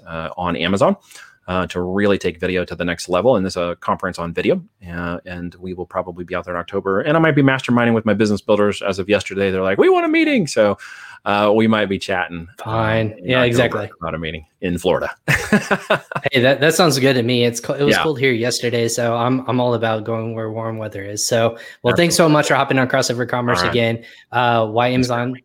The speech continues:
Speaker 2: F B A is still the best way to sell online. Thanks so much, Neil. Uh, again, that was Neil of Voltage. Uh, make sure you go check him out. Again, all the links are in the show notes below. Check out voltage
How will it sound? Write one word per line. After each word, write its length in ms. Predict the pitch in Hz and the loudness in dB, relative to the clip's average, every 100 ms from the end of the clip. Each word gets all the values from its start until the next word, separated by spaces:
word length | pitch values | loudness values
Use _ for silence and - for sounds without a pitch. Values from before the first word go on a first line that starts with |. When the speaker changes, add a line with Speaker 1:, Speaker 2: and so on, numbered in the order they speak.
| _ | _
Speaker 2:
F 120 | 131 | -4
B 100 | 135 | 0
A 60 | 127 | 0
is 140 | 117 | -2
still 220 | - 110 | -6 -4
the 80 | 120 | -2
best 220 | 117 113 | -2 -6
way 80 | 127 | -6
to 60 | 117 | -6
sell 180 | 127 123 | -6 -6
online. 320 | 135 135 98 - | -6 -8 -10 -10
Thanks 180 | 113 | -8
so 60 | - | -4
much, 200 | 113 - | -6 -4
Neil. 220 | 113 117 - - - _ _ | -6 -6 -10 -20 -20 _ _
Uh, 420 | 131 131 127 131 131 | 0 2 2 0 -2
again, 380 | 131 147 127 127 117 | 0 0 0 -4 -2
that 100 | 135 | 0
was 200 | 120 127 | 0 -2
Neil 200 | 131 123 | 0 0
of 100 | 113 | 0
Voltage. 440 | 160 180 156 - - - - | 0 2 0 -2 -14 -16 -2
Uh, 260 | 135 127 120 | 2 2 0
make 180 | 156 | -2
sure 140 | 156 160 | -2 -4
you 80 | 151 | -2
go 100 | 139 | -2
check 180 | 147 | -2
him 120 | 135 131 | -2 -2
out. 180 | 135 | -2
Again, 180 | 123 117 | -6 -10
all 140 | 117 147 | -6 -6
the 80 | 156 | -4
links 280 | 151 143 | -4 -4
are 60 | 139 | -4
in 60 | 120 | -4
the 60 | |
show 180 | - 127 | -6 -8
notes 180 | 120 120 | -8 -10
below. 420 | 123 120 123 127 - _ _ | -6 -2 0 -2 -6 _ _
Check 320 | - 135 131 | -4 -2 -2
out 260 | 127 123 110 | 0 0 0
voltage 600 | 117 120 123 117 113 - | -4 -4 -2 -2 -4 -12